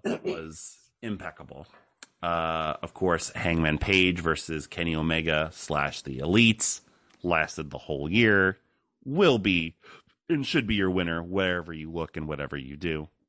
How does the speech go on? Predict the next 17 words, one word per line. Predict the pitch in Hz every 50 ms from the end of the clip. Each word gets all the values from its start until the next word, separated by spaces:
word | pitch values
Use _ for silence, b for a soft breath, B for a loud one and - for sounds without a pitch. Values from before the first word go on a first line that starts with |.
| _ _ _ _ _ _ _ _ _ _ _ _ _ _ _ _ _ _ _ _ _ _ _ _ - _
Um, | 90 90 90 87 87 87 90 87
I |
only | 143 233 339 349
had | 277
one | 226 214 208
other | 208 220 214
one | 185 139
here, | 113 113 107 104 104 104
and | - - 104 98
it | 95 -
was | - 101 90 95
my | 98 101
only | 113 123 117
W | 113 117 117 104
W | 98 98 104 113
E |
one, | 110 98 90 87 90 90